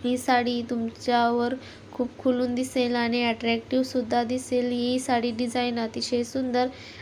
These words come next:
आणि अट्रॅक्टिव्ह आहे, तर तुम्ही ही साडी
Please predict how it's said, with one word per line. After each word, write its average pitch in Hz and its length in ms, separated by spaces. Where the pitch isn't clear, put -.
आणि 233 260
अट्रॅक्टिव्ह 240 600
आहे, 247 280
तर 233 180
तुम्ही 240 420
ही 247 200
साडी 247 440